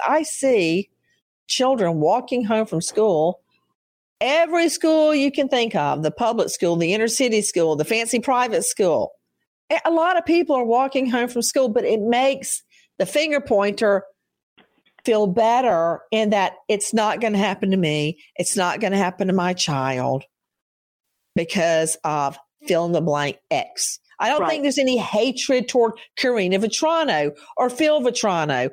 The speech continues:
Speaker 1: or this little girl, Minnie Soriano, or her mom.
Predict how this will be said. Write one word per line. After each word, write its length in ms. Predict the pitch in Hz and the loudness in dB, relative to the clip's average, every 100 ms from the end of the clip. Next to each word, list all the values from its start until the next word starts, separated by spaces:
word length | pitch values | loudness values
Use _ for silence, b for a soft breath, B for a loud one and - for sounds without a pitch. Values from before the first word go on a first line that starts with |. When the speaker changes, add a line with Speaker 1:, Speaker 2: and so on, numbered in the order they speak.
| B - | B -2
Speaker 1:
or 100 | 233 | 0
this 260 | 269 269 | 0 0
little 200 | 277 269 | 0 0
girl, 320 | 233 277 277 240 | 0 2 2 2
Minnie 240 | 226 233 | 0 0
Soriano, 720 | 220 262 254 262 285 262 175 | 0 0 0 2 0 0 2
or 140 | 160 208 | 0 0
her 140 | 277 | 0
mom. 540 | 285 311 320 165 127 | 2 2 0 -2 -6